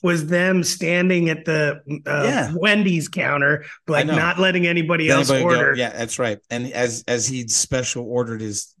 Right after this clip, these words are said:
Speaker 2: his sausage biscuit with, like, you know, no butter on the biscuit or something. Freaking loser. <laughs>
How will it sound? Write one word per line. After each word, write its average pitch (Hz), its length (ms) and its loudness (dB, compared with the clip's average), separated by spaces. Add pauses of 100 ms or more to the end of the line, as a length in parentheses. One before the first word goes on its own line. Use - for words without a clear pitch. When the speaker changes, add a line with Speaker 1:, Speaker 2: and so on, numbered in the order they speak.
(140)
Speaker 2:
his 104 260 -4
sausage 117 640 -2
biscuit 117 540 -2 (360)
with, 113 300 -4
like, 104 380 -2
you 110 80 -4
know, 104 140 -2
no 117 200 0
butter 113 400 -2
on 104 120 -6
the 101 80 -8
biscuit 104 500 -2
or 101 80 -14
something. 98 460 -12 (360)
Freaking 98 460 -14 (180)
loser. 104 500 -4 (1500)
<laughs> 220 80 2